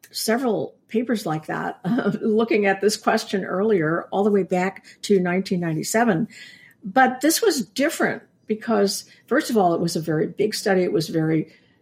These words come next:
um, well done, using state-of-the-art methods. And, um,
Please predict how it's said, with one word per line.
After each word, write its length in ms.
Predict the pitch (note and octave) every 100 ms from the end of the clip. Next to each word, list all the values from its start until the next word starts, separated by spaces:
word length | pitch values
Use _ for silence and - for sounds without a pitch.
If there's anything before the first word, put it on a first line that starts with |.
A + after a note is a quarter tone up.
| _ _ _
um, 360 | D#3+ D3+ C#3+ D#3
well 320 | F3 F#3+ F#3+
done, 640 | F#3+ F3 F3 F3 E3 F3
using 300 | F3+ F#3 F3
state-of-the-art 600 | - F3+ F3 F3 E3 E3+
methods. 720 | E3+ E3+ - F3 E3 D#3 E3 G#3
And, 400 | - E3+ E3+ - -
um, 280 | F3 F3